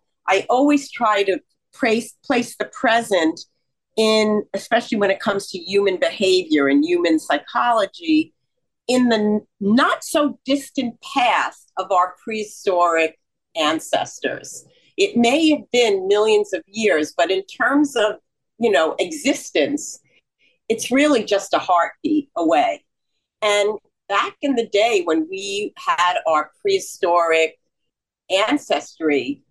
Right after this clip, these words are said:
women were very vulnerable. They had, they had the babies,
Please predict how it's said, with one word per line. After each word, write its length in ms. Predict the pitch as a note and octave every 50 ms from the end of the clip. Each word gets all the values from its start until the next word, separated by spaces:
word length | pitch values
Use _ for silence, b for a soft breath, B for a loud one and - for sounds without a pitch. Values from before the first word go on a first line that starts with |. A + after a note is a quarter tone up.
| _ _ _
women 480 | - F#3 A3+ C#4 E4 E4+ E4+ D#4 C4+ A#3
were 180 | G#3+ G3 F#3+ -
very 360 | F#3+ F#3 G3 G#3+ A#3 A#3+ G#3+
vulnerable. 800 | - F#3 F3 F#3 G3+ G3+ F#3 D#3 C#3 A2+ - F#2 E2 E2+ - _ _ _ _ _ _ _ _ _ _ _ _ _ _ -
They 180 | F3+ F#3 G3+
had, 200 | A3+ A3 G3+ G3+ - _ _ -
they 300 | E3+ D3+ E3+ F3 F#3 F3 -
had 220 | - D3 - - -
the 80 | G3+ -
babies, 880 | A3 G#3+ A3 A3 A3 - A3+ A3 A3 A3 A3+ A3+ - - - - -